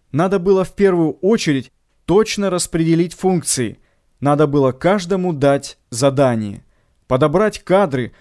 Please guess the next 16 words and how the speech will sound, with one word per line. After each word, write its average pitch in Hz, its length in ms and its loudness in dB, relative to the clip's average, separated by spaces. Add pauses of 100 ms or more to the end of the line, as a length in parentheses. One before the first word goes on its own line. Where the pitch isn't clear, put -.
(180)
вот 202 320 0
с - 40 -6
чего 143 320 0
следовало 170 720 0 (180)
начать. 127 600 -2 (480)
В 131 120 -4
легальном 156 540 2
обкоме 143 520 0 (260)
в 123 200 -4
мирное 151 420 4
время – 143 460 0 (380)
Изучение 185 760 -2
и 156 180 -6
подбор 151 640 0
руководящих 143 880 -2
кадров — 170 480 -2